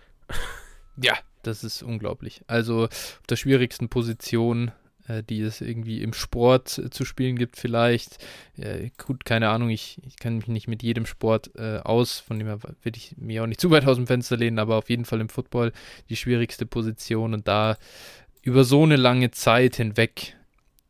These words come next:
Speaker 2: Elite zu sein und zumindest, sag ich mal, ab, also in das, in, <laughs> in der,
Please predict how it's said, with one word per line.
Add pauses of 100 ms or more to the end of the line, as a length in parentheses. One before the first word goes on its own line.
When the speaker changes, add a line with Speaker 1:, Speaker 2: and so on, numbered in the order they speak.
(120)
Speaker 2:
Elite
zu
sein
und (420)
zumindest,
sag
ich
mal,
ab, (240)
also
in
das,
in,
<laughs>
in (100)
der,